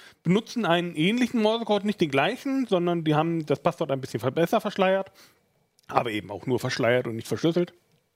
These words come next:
Benutzen aber die ähnliche Technik. Da macht die, äh, App im Prinzip das Gleiche. Sie sendet ein charakteristisches Paketmuster. Darauf wartet das Gerät beim Anleihenvorgang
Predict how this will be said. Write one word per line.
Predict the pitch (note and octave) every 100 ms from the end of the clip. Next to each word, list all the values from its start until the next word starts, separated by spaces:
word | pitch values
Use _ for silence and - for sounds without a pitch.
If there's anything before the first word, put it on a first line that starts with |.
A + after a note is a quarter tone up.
| _ _
Benutzen | E3+ F3 F3+
aber | D#3 D3
die | C#3+ C3 E3
ähnliche | B3 A3
Technik. | G#3 G3+ G3+ G3+ - - - -
Da | C#3+ E3
macht | D#3 D3+ D#3
die, | C#3
äh, | C#3+ A#2+ B2+
App | E3 D#3+
im |
Prinzip | E3 C#3+ E3
das | C3+ -
Gleiche. | D#3 G3+ A3+
Sie | G3
sendet | D3+ C#3+ D#3+ D#3
ein | C3+
charakteristisches | C3 C3 C3+ E3+ D#3+ D3+ C3 -
Paketmuster. | - - C#4 C4+ - C4 C4+ - - - -
Darauf | - C#3 C#3 -
wartet | C3+ G3 A#3+ G#3+
das | G3+
Gerät | G#3+ G3+ G3+
beim | G#3 F#3
Anleihenvorgang | F#3+ G3 F#3+ G3 F#3+ F#3+ F#3